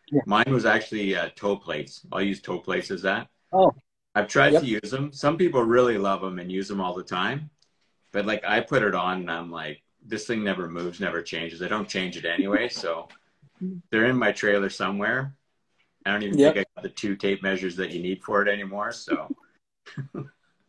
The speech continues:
Speaker 1: Yeah, I, uh, I drag those along to every event, and yeah, I've never used 'em in the, you know, three or four years.
Speaker 2: Right. But I mean, like, we got 'em in case we wanna, I see other
Speaker 1: Yeah.
Speaker 2: people using 'em all the time.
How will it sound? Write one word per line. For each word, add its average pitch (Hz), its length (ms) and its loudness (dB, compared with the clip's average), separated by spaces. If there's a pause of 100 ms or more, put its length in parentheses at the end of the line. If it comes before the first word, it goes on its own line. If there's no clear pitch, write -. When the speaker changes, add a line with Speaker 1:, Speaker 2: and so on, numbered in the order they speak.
(120)
Speaker 1:
Yeah, 175 300 8
I, 160 280 8
uh, 151 180 8
I 160 60 10
drag 156 280 10
those 151 180 10
along 156 220 10
to 139 80 6
every 143 240 8
event, 131 300 8
and 120 120 2
yeah, 120 240 4
I've 123 100 -4 (140)
never 135 340 8
used 123 280 4
'em 113 100 2 (540)
in 131 120 -2
the, 113 220 2 (100)
you 123 100 0
know, 113 140 0 (300)
three 143 160 8
or 123 120 8
four 135 220 6
years. 131 380 6 (720)
Speaker 2:
Right. 92 280 0 (520)
But 127 120 4
I 131 40 4
mean, 131 180 2
like, 113 160 -2
we 123 100 2
got 110 320 4
'em 95 120 -2
in 85 100 -8
case 95 280 -2
we 95 80 -4
wanna, 85 480 -6 (400)
I 101 80 2
see 180 200 0
other 170 240 6
Speaker 1:
Yeah. 196 200 8
Speaker 2:
people 98 180 0
using 104 240 -6
'em 107 100 -4
all 98 140 0
the 87 80 -6
time. 98 520 -4